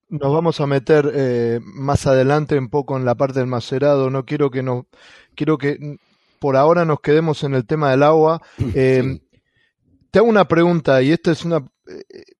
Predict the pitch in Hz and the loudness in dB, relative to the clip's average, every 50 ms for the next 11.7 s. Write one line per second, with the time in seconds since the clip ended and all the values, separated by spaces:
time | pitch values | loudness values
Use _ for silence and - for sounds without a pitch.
0 | _ _ _ - 131 143 160 165 - 170 147 - 175 170 170 160 151 131 - 143 | _ _ _ -6 -4 -2 -2 -2 -2 -2 -4 -2 -2 -2 0 0 -2 -2 0 -2
1 | 135 139 151 156 156 156 147 135 127 - - - - - _ _ _ _ _ _ | 0 0 2 2 4 4 4 2 2 -2 -8 -20 -20 -20 _ _ _ _ _ _
2 | _ _ _ _ _ _ _ _ _ _ - - 131 123 135 - - 131 143 151 | _ _ _ _ _ _ _ _ _ _ -8 -8 -6 -6 -6 -4 0 0 0 0
3 | 165 175 165 156 156 147 156 165 - - 151 131 - - 160 160 160 156 127 139 | 0 0 0 0 0 0 -2 -2 -2 -2 -4 -4 -4 -4 -2 -2 -2 -2 -2 0
4 | 135 131 127 127 - - 131 127 123 123 120 120 120 117 _ _ _ 156 135 170 | 0 0 0 -2 -2 -2 -2 -2 0 0 0 -2 -2 -4 _ _ _ -6 -4 -2
5 | 180 - 180 143 151 151 156 - - 165 151 147 135 127 123 117 117 - - - | 0 0 0 0 0 0 -2 -2 -2 -2 0 0 0 0 0 0 -2 -4 -8 -12
6 | - - 98 76 62 60 50 - - _ _ 123 123 - 151 147 - 139 135 135 | -14 -14 -12 -12 -12 -14 -16 -20 -20 _ _ -10 -6 -2 -2 0 0 2 2 2
7 | - - 135 123 120 - - - 147 131 - - 135 117 107 104 104 107 _ _ | 2 0 0 -2 -2 -4 -4 -2 -2 -2 -2 -4 -8 -10 -10 -10 -14 -18 _ _
8 | _ _ _ _ - 123 127 143 160 - - 123 117 113 107 - 127 123 117 123 | _ _ _ _ -10 -8 -8 -8 -8 -8 -8 -6 -6 -6 -6 -4 -4 -2 0 0
9 | 120 - - 151 139 131 147 143 135 135 135 - _ - - - - 151 143 - | 0 2 2 0 0 0 0 -2 -2 -2 -6 -12 _ -14 -12 -6 -4 -2 -2 0
10 | 117 117 117 117 120 147 147 143 139 131 127 123 123 127 131 127 127 135 143 151 | 0 -2 0 0 2 2 4 4 2 2 0 0 0 2 0 2 0 0 0 0
11 | 160 151 - - 143 135 135 127 117 113 104 101 104 101 | 0 -2 -4 -6 -6 -2 -2 0 -2 -2 -4 -8 -10 -14